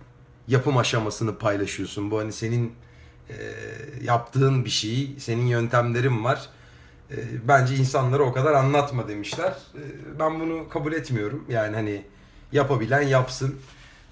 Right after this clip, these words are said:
O yüzden, e, o arkadaşlara da gerekli açıklamayı yaptım.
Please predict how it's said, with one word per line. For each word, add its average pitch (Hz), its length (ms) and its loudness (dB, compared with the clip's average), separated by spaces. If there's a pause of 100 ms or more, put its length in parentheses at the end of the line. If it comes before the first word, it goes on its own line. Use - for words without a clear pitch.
O - 120 -4
yüzden, 127 320 2 (340)
e, - 80 -14 (920)
o 135 120 2
arkadaşlara 135 580 2
da 127 40 2
gerekli 135 340 0
açıklamayı 120 520 0
yaptım. 139 460 0